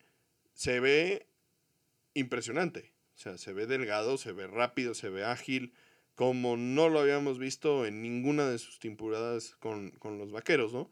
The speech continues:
Pero igual, como dices, o sea, la última vez que lo vimos en el campo tenía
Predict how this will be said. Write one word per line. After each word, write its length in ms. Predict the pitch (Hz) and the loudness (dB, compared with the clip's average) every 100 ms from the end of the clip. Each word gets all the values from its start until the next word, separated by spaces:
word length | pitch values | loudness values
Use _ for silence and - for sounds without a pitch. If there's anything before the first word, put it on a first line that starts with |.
| - _ - | -18 _ -10
Pero 640 | 90 87 85 90 92 90 _ _ _ _ _ _ _ _ - | -6 -6 -6 -6 -8 -10 _ _ _ _ _ _ _ _ -4
igual, 440 | 117 156 147 117 | 6 8 6 4
como 200 | - 107 | -6 -6
dices, 220 | 131 - | -6 -8
o 40 | 98 | -10
sea, 280 | 104 92 90 _ _ _ _ _ _ | -8 -8 -10 _ _ _ _ _ _
la 200 | 113 123 | 0 4
última 320 | 175 185 165 | 4 6 4
vez 120 | 160 160 | 4 2
que 100 | 151 | -2
lo 80 | |
vimos 260 | 139 135 - | -2 -4 -8
en 60 | 107 | -10
el 120 | 101 | -6
campo 480 | 139 143 160 190 - | -6 -2 -2 -2 -4
tenía 720 | 117 117 131 131 123 107 | -4 -2 0 0 0 -2